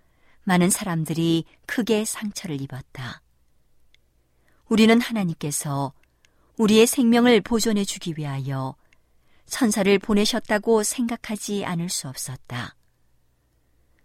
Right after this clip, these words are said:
우리는 잭슨으로 되돌아갔다가 이튿날 위스콘신으로 가는 기차를 탔다.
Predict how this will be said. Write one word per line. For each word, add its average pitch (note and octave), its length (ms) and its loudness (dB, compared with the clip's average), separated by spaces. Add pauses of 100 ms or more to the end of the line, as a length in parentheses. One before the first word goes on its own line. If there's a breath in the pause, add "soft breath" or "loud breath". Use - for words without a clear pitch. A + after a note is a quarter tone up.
(260)
우리는 A#3 320 8
잭슨으로 B3 720 2
되돌아갔다가 C#3+ 1000 -6 (720)
이튿날 F3 600 0 (300 soft breath)
위스콘신으로 A3 800 2
가는 A3+ 280 2
기차를 - 480 -10
탔다. C3 600 -12